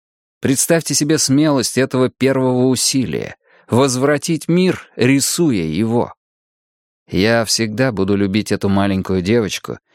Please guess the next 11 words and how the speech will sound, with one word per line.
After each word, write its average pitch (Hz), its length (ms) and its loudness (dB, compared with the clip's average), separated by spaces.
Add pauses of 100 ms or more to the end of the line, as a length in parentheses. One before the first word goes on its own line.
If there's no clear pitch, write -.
(220)
несмотря 123 560 0
на 120 120 0
то, 127 180 0
что 110 260 0
обошлась 113 580 -2
она 117 200 0
мне 110 360 0 (160)
очень 123 600 0
дорого. - 640 -4 (800)
Я 85 500 -2 (180)
должен. 92 760 -4